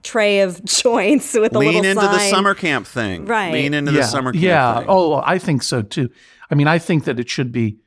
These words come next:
Speaker 3: I mean, you know, the wedding happens presumably in an afternoon before that open bar is unveiled. You know what I mean? You don't, you don't wanna be handing people, like, joints and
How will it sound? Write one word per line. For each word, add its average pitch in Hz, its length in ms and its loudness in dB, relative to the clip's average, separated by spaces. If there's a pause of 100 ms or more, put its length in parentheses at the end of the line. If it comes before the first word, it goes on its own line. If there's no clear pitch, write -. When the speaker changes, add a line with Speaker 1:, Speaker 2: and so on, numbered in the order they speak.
(280)
Speaker 3:
I - 40 -4
mean, 139 260 0 (260)
you 156 140 -6
know, 120 320 -4 (400)
the 165 520 -6
wedding 160 400 2
happens 120 760 0 (280)
presumably 123 840 0 (440)
in 147 80 0
an 131 100 2
afternoon 127 600 0
before 117 260 -2
that 110 160 0
open 113 300 -2
bar 107 300 -2
is 90 100 -4
unveiled. 90 600 -6 (240)
You 139 100 0
know 135 60 2
what 135 100 2
I 131 60 0
mean? 139 260 0
You 165 120 -4
don't, 156 300 0 (360)
you 190 120 -2
don't 233 140 2
wanna 156 180 0
be 123 120 -2
handing 117 340 0
people, 104 480 -8 (360)
like, 117 260 -4
joints 127 460 -2
and 110 280 -2